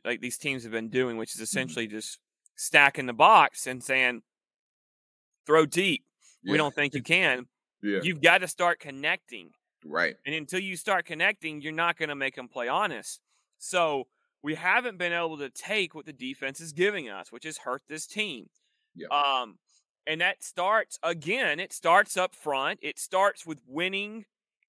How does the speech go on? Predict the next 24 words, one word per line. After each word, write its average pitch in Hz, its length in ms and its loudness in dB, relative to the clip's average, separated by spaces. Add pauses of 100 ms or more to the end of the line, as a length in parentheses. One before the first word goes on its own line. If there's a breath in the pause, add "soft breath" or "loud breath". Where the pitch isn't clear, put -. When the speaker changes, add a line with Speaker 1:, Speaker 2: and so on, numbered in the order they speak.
(260)
Speaker 1:
uh, 143 480 2 (320)
at, 170 220 0
you 180 80 -10
know, 147 200 -4
winning 180 460 -6 (320)
with 147 140 -6
the 147 60 0
receivers 156 500 -4
winning, 143 220 -6
which 151 160 -10
means 151 200 -6
creating 165 300 -2
separation. 185 640 -2 (300 soft breath)
And 220 120 2
then 330 140 -2
Marcus 349 440 0
has 240 300 4
to 214 80 -10
deliver 208 380 -4
too. 160 340 -4
Look, 202 160 -8
it's 269 160 -6
Speaker 2:
Yeah. 240 160 4
Speaker 1:
not, - 20 -10